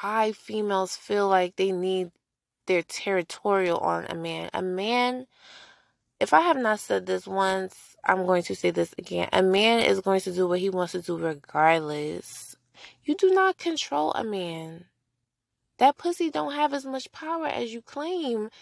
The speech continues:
that you think that you have. Not even mine, not anyone's. Because men have a particular taste. Their appetite is for everybody.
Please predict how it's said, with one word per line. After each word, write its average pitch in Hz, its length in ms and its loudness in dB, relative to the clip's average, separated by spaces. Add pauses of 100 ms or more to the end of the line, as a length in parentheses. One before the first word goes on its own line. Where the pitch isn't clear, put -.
(200)
that 277 200 -6
you 277 120 -6
think 285 240 -8
that 269 200 -8
you 269 80 -6
have. 262 460 -2
Not 269 260 4
even 311 260 -6
mine, 302 300 0
not 294 260 6
anyone's. 226 800 0 (320)
Because 330 340 2
men 294 600 2 (320)
have 294 400 8
a 277 80 -2
particular 269 600 -8
taste. 262 540 -4
Their 262 220 2
appetite 247 560 2
is 208 180 -2
for 208 240 -4
everybody. 180 880 4